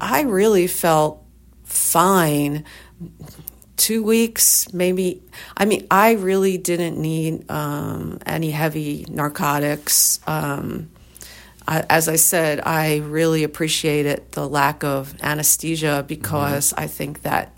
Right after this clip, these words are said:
Speaker 1: always made me sick in the past.
Speaker 2: Mm-hmm.
Speaker 1: So, um, you know, even a week, I, after a, after five days, I wasn't taking any painkillers, maybe, maybe some Advil.
Speaker 2: Yeah.
Speaker 1: So,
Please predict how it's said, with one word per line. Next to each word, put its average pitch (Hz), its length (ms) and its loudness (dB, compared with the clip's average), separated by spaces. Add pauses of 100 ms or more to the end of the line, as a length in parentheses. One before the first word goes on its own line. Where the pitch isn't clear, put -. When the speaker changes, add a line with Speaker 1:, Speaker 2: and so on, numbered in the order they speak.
(240)
Speaker 1:
always 147 500 -2
made 147 260 -2
me 139 120 -4
sick 131 400 0
in 131 80 -4
the 110 80 -8
past. - 500 -2
Speaker 2:
Mm-hmm. - 80 2
Speaker 1:
So, 147 380 0 (560)
um, 151 720 -2 (560)
you 175 100 -4
know, 156 280 -2
even 214 320 0
a 170 60 4
week, 127 320 -6
I, 180 140 2 (220)
after 214 320 4
a, 180 80 2 (160)
after 196 280 2
five 165 340 4
days, 147 360 2
I 147 120 -2
wasn't 143 340 -4
taking 139 340 -4
any 143 340 -6 (360)
painkillers, 139 580 -2
maybe, 143 420 -4 (380)
maybe 151 240 -2
some 147 160 -2
Advil. - 460 -6 (180)
Speaker 2:
Yeah. 98 140 -10 (100)
Speaker 1:
So, 165 840 2